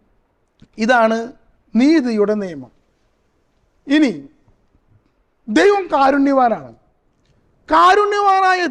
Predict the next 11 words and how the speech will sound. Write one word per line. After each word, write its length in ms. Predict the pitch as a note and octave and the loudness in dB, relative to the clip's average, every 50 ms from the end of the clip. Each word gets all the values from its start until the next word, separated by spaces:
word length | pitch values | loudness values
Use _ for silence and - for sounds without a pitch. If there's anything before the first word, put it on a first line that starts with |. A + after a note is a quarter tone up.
| A3 | -4
ദൈവം 320 | B3+ B3+ C4 C4 C#4 A#3+ G3+ F3+ F#3 A#3+ C#4+ - _ _ _ _ _ _ | -4 -4 -2 -2 -2 -4 -4 -6 -12 -16 -18 -20 _ _ _ _ _ _
സകല 300 | - C#4+ D#4 D4+ F#4+ G4+ G#4 G4 F#4 | -4 -2 0 0 2 2 2 0 0
മനുഷ്യരും 400 | E4+ E4 E4+ - - E4 E4+ E4+ D#4+ G#3 | 0 -2 -2 -2 -4 -4 -4 -4 -6 -6
സ്വർഗത്തിലേക്ക് 560 | C4+ C#4+ D4 C#4+ D#4+ D4+ E4 D4+ D#4 D#4 D#4 D4+ | -6 -6 -4 -6 -6 -4 -4 -4 -4 -2 -2 -2
വരണമെന്നാണ് 560 | C#4+ C#4+ D4 D4+ D4+ D4 D4+ D4 D4+ D4+ D4+ D4+ D4 | -2 -2 -2 -4 -4 -4 -4 -4 -4 -4 -4 -4 -4
ആഗ്രഹിക്കുന്നത്, 680 | C#4 A#3 C4+ C4+ B3+ C4 A#3+ A3 B3 A#3 A3+ G#3 E3 C3+ B2+ C#3 _ _ _ _ _ _ _ _ _ _ _ _ _ _ _ | -4 -6 -6 -6 -6 -8 -8 -8 -8 -8 -8 -10 -12 -14 -20 -20 _ _ _ _ _ _ _ _ _ _ _ _ _ _ _
അല്ലാതെ 420 | - G#3 B3 C4+ C#4 C4+ B3+ C4+ B3+ B3+ C4 - _ _ _ _ - | -4 -2 0 0 0 0 0 0 -2 -2 -4 -10 _ _ _ _ -4
നശിച്ചു 360 | C4 - - D4+ C#4+ B3 D#4 D4+ | -4 -2 -2 -2 -2 -2 -2 0
പോകണമെന്ന് 500 | C#4+ C4+ C4 C4 C4 C4 B3+ C4 C4 B3+ A#3+ A3 | 0 0 0 0 -2 -4 -2 -2 -2 0 0 -2
ആഗ്രഹിക്കുന്നില്ല. 600 | G#3 G#3 G#3+ G#3+ G#3+ G3 G#3 G#3 F#3+ D#3+ B2+ A#2+ A#2 _ _ _ _ _ _ _ _ _ _ _ _ _ _ _ | -2 -4 -6 -8 -8 -8 -10 -12 -12 -14 -16 -20 -20 _ _ _ _ _ _ _ _ _ _ _ _ _ _ _
ഒരേ 300 | - C4+ D4+ F4 G#4+ A4+ | -2 0 2 2 4 4